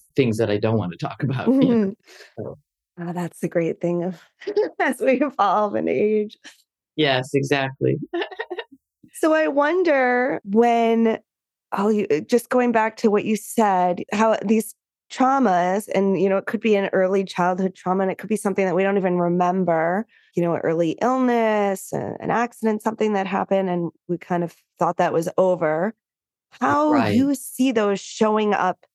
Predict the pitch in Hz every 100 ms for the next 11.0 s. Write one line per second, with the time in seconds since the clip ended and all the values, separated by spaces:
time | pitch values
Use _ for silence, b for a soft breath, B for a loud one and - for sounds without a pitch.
0 | - 185 175 - 208 - 202 185 - -
1 | _ 196 208 220 208 - 214 208 196 180
2 | 180 185 190 202 190 185 175 202 277 311
3 | 208 180 202 208 _ _ _ _ _ _
4 | 208 254 269 254 208 196 226 320 233 208
5 | 214 - - 196 190 196 196 180 - _
6 | 123 117 113 110 - - 117 127 - 110
7 | - - - 269 294 311 320 302 220 214
8 | 214 214 214 - - - 208 208 202 196
9 | 190 190 185 190 185 180 185 - 170 175
10 | 165 165 - _ _ - 185 180 180 -